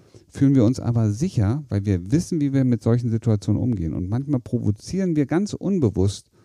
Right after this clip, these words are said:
bei unserem Gegenüber, bei uns anderen Menschen genau das Verhalten, das wir eigentlich nicht gut finden.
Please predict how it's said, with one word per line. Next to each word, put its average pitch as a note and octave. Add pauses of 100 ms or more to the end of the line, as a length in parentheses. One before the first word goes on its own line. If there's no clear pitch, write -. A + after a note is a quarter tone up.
(600)
bei -
unserem F#2+ (160)
Gegenüber, C3
bei A2
uns G2
anderen C#3+
Menschen C3
genau G#2+
das B2+
Verhalten, A2+
das A2+
wir -
eigentlich B2+
nicht C#3
gut D#3
finden. F#2+